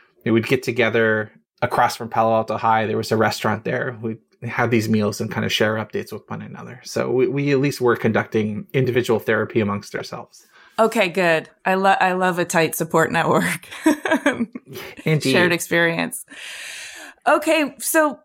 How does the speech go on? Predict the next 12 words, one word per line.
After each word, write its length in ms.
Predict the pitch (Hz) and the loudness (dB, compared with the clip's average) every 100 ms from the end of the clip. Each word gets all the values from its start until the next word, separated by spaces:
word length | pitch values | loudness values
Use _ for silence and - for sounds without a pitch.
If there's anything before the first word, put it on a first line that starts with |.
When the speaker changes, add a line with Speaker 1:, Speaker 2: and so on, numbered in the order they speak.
| 233 | -4
Speaker 2:
from 280 | 320 311 285 | 2 2 2
there, 580 | 262 320 262 175 175 254 _ _ - | 2 4 4 2 0 -4 _ _ -4
you 240 | 180 175 | 0 2
go 140 | 165 175 | 2 2
to 60 | |
Sony, 520 | 190 190 170 160 165 175 | 2 2 2 2 2 0
then 160 | 175 | 2
you 80 | 175 | 2
become 300 | 170 170 175 | 2 2 0
a 60 | 170 | 2
founder, 520 | 175 160 160 175 190 | 2 2 2 2 2
entrepreneur, 840 | 170 160 160 165 160 156 160 196 | 2 0 -2 0 2 4 2 -2